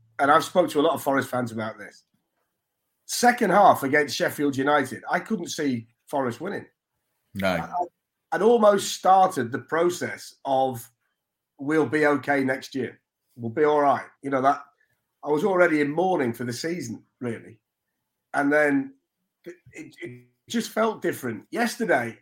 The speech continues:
Speaker 1: I said to somebody yesterday, and I don't wanna be disrespectful, but I said, "When you've been away for, from, for twenty-three years from the Premier League, you can't then go to Wembley and lose to Huddersfield." You ju-, that ju-, ju-, that's just not the way it is.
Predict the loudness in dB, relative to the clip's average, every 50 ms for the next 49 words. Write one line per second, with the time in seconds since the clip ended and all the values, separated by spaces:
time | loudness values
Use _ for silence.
0 | _ -12 -4 -2 -2 -2 -2 -2 -4 -4 -4 -4 -2 -2 -2 -2 -2 -2 0 2
1 | 2 4 4 2 2 0 0 0 0 -2 -2 -4 -4 -4 -4 -4 -6 -8 -2 -2
2 | -2 -2 -2 -6 -10 -10 -8 -6 -6 -6 -6 -6 -8 -6 -4 -4 -4 -4 -4 -2
3 | -2 -2 0 0 0 -2 -2 -4 -6 -8 -8 -10 -12 _ _ _ _ _ _ _
4 | _ _ _ -10 -10 -10 -12 -16 _ -14 -14 -10 -2 -2 -2 0 -2 -4 -10 -8
5 | -6 -4 -4 -2 -2 0 0 0 -2 -4 -6 -4 -4 -4 -4 -2 -2 -2 -2 0
6 | 0 -2 -2 -2 -4 -6 -8 -12 _ _ _ _ _ _ _ _ _ _ _ _
7 | _ _ _ _ _ _ _ _ _ -16 -14 -4 0 4 4 4 4 4 2 0
8 | 0 0 2 2 2 2 0 -2 -8 -18 _ _ _ _ _ _ -8 -8 -4 0
9 | 2 2 2 0 -2 -2 0 0 0 2 0 0 -2 -4 -4 -4 -4 -4 -4 -6
10 | -6 -8 -10 -10 -10 -14 -18 _ _ _ -12 -8 -8 -8 -2 0 0 0 0 -2
11 | -6 -10 -10 -10 -12 -12 -12 -12 -12 -12 -14 -14 -10 -8 -6 -6 -6 -6 -8 -6
12 | -6 -4 -4 -2 0 2 2 2 0 -2 -4 -4 -4 -4 -8 -12 _